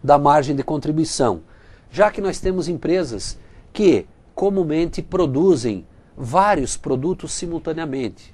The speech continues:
Essa é a regra geral hoje do mercado. Então, primeiro aspecto, para empresas multiprodutoras não faz sentido ratear,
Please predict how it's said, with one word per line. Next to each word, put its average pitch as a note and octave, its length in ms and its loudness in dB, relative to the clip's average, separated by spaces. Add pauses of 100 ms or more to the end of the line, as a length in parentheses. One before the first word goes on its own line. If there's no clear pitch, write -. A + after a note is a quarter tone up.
(120)
Essa C#4+ 320 -8
é D4+ 40 4
a B3+ 40 0
regra G3 320 2
geral E3 360 6
hoje C3 300 2
do A2+ 140 -10
mercado. A#2 520 -6 (540)
Então, A3 180 -4
primeiro A3+ 320 4
aspecto, - 580 2 (800)
para B3 280 8
empresas D3+ 540 2
multiprodutoras C3 1160 -4
não F#3+ 280 -2
faz C3+ 320 -6
sentido F#3+ 440 -4
ratear, D#3 640 4